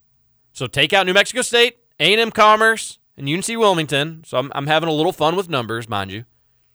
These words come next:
U K's averaging over ninety-nine points per game at Rupp. So that's the Missouri game. They had ninety. Illinois State, they had ninety-six. Miami, they had ninety-five. Marshall, a hundred and eighteen.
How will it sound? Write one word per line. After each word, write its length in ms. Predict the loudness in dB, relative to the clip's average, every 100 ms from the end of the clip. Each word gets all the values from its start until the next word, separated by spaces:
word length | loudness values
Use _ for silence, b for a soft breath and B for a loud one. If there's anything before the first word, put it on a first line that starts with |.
| _
U 100 | -20 -2
K's 200 | -2 2
averaging 580 | 2 2 0 -4 -8 -6
over 260 | -6 -4
ninety-nine 480 | -2 -2 -2 -4 -4
points 260 | -6 -10 -10
per 140 | -10
game 260 | -6 -6 -8
at 100 | -12
Rupp. 280 | -14 -14 -20 _ _ _ _ _ _ _ _ _ _ _ _ _ _ _
So 280 | -4 -2 -2
that's 400 | 0 2 2 0
the 300 | -2 0 -2
Missouri 380 | -2 0 2 4
game. 440 | 4 2 0 -4 _ _ _ _ _
They 100 | 0
had 120 | 2
ninety. 460 | 2 0 -2 -18 _ _ _ _ -6
Illinois 360 | -2 0 0
State, 440 | 0 2 4 2 _
they 240 | -12 -2 2
had 160 | 2
ninety-six. 840 | 2 -2 -2 -6 -8 -10 -12 -20 _ _ _ _
Miami, 640 | 0 2 2 2 0 -2
they 140 | -2 -2
had 140 | 0
ninety-five. 720 | 2 0 -2 2 2 2 -6 _ _ _ _
Marshall, 580 | 0 2 4 4 2 2
a 80 | 0
hundred 320 | 2 2 0
and 80 | 0
eighteen. 540 | 0 -2 -8 -10 -14